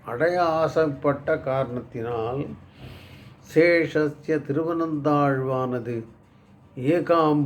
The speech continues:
பூமிகாம் ஒரு அவதாரமாக அப்ரவீத்து கூறினார்.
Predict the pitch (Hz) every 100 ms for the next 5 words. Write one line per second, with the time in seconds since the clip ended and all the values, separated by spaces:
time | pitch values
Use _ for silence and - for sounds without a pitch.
0 | 127 131 139 127 139 143 131 110 - -
1 | - _ - _ _ - 139 165 202 -
2 | 127 151 165 160 147 139 127 120 107 131
3 | 143 - - - _ _ _ - 131 151
4 | 202 180 170 143 175 151 - 156 156 147
5 | 117